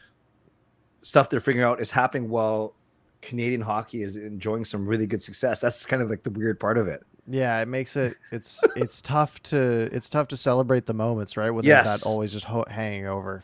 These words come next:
Speaker 2: So
Speaker 1: Yeah, great point.
Speaker 2: um, great on the women who played, though, right? Like, that's,
Speaker 1: Yeah.
Speaker 2: yeah, I, you know,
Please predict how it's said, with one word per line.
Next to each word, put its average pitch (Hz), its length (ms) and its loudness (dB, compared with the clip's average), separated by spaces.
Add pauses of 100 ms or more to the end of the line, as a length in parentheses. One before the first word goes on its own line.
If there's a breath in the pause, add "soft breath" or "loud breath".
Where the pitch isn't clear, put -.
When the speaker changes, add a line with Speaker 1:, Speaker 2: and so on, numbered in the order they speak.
(100)
Speaker 2:
So 101 320 -8
Speaker 1:
Yeah, 95 220 -6 (380 soft breath)
great 120 180 -2
point. 98 220 -4
Speaker 2:
um, 92 220 -10 (480)
great 147 360 4
on 143 640 2 (120)
the 131 180 4
women 135 240 6
who 120 140 2
played, 104 320 0
though, - 280 -10
right? 110 260 0
Like, 110 120 0
that's, 120 120 4
Speaker 1:
Yeah. 113 160 6 (500 soft breath)
Speaker 2:
yeah, 123 160 0
I, 117 180 2 (240)
you 127 140 -6
know, 113 220 -6